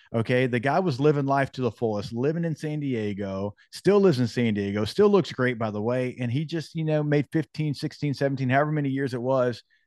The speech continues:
paycheck in the N F L, just to snap the ball. Now, there's no room for error. You gotta be perfect, but they got these snapping camps, Connor. We need to look into it, okay?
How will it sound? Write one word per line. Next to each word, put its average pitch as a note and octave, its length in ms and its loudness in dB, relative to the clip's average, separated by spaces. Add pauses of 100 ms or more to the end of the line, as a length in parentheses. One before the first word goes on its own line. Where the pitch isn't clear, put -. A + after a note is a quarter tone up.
(180)
paycheck D3 400 0
in C3 60 -2
the C3 120 -2
N C#3 80 0
F C3+ 140 -4
L, D#3 340 -4 (180)
just - 180 -4
to D#3 60 -8
snap E3+ 240 2
the D#3+ 100 2
ball. E3+ 280 4
Now, C#3+ 400 4 (540)
there's C#3 160 2
no F#3+ 100 6
room F#3+ 200 6
for F3 120 2
error. F#3+ 480 2
You A#2 120 -4
gotta D3+ 140 0
be F3+ 120 0
perfect, F#3 560 -4 (160)
but E3+ 340 0 (160)
they C3 140 -6
got C3 140 -8
these F#3 160 -4
snapping F3 420 0
camps, B2+ 320 -2
Connor. B2 520 -2
We A#2+ 140 0
need F3 140 0
to F#3 60 2
look F3 220 2
into C3+ 340 -4
it, D#2+ 120 -14
okay? A#2+ 400 -2